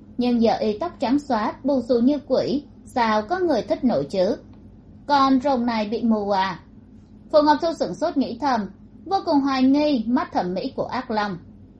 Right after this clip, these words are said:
Nhưng ngoài trừ nhân loại xấu xí thì Phù Ngọc Thu cũng không quá bài xích tộc khác. Y ôm chặt Phượng Hoàng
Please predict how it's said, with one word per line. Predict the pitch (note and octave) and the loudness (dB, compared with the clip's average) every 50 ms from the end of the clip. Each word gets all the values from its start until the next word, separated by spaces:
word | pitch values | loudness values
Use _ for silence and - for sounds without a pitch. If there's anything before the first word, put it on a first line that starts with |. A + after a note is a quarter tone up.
| - - - - - | -20 -20 -20 -12 -6
Nhưng | C#4+ F4+ F#4+ F#4 | -2 -2 0 2
ngoài | F4+ E4+ C#4 B3+ | 4 4 4 4
trừ | B3 C#4+ | 2 0
nhân | C#4 C4+ D#4 D#4+ D4+ | 2 2 2 2 0
loại | C#4+ C4+ - | 0 0 -2
xấu | C4+ - A3 A#3+ | -2 -2 -2 -2
xí | B3+ - B3+ A3+ G#3+ B3+ D#4 - - | -2 -2 -2 -2 0 -2 -4 -4 -4
thì | - D4 C4+ - | -4 -4 0 2
Phù | C4+ C4 | 2 2
Ngọc | B3+ B3 A3+ A3+ - | 2 2 0 0 0
Thu | C4 B3 A#3+ | -2 -2 0
cũng | B3 B3+ C4+ | -2 -4 -2
không | - D4+ C4 A#3+ A3+ | -2 -2 -2 -2 -2
quá | A#3 G3 G#3+ | -2 -2 -2
bài | G#3+ B3+ A#3 A3 | -2 -2 -2 -2
xích | - - C#4 D4 - - | -2 -2 -4 -4 -4 -4
tộc | A#3 F#3 - - | -4 -4 -4 -6
khác. | - A#3+ B3 C4+ D#4+ E4+ - - - - - - - - - - - - - - - - - - - - - - - - | -6 -4 -2 -2 -2 -4 -8 -14 -20 -20 -20 -20 -20 -20 -20 -20 -20 -20 -20 -20 -20 -20 -20 -20 -20 -20 -20 -18 -2 2
Y | C4 C4+ C4 B3+ B3 | 4 4 6 4 4
ôm | - - B3+ C4 B3+ B3 | 2 2 2 2 2 2
chặt | C4 B3 A3 A3 - | 2 0 -2 -2 -4
Phượng | B3 - | -8 -6
Hoàng | - A3 A#3 A3 G#3 G3 G3 | -4 -4 -2 0 0 -2 -2